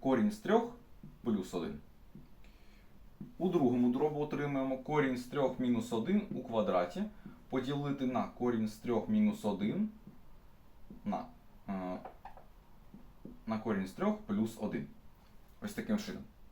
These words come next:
Ну і тепер що ми робимо? Тепер ми можемо під одну дробну черту все знести і розкрити дужки. Корінь з трьох плюс один у квадраті. Перше число у квадраті, тобто три, плюс подвоєний добуток,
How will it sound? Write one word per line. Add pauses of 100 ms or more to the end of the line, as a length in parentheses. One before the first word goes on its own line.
(480)
Ну
і
тепер
що
ми
робимо? (340)
Тепер
ми (640)
можемо
під
одну (200)
дробну
черту
все
знести (680)
і
розкрити
дужки. (360)
Корінь
з
трьох
плюс
один
у
квадраті. (1000)
Перше
число
у
квадраті, (380)
тобто
три, (380)
плюс (160)
подвоєний
добуток,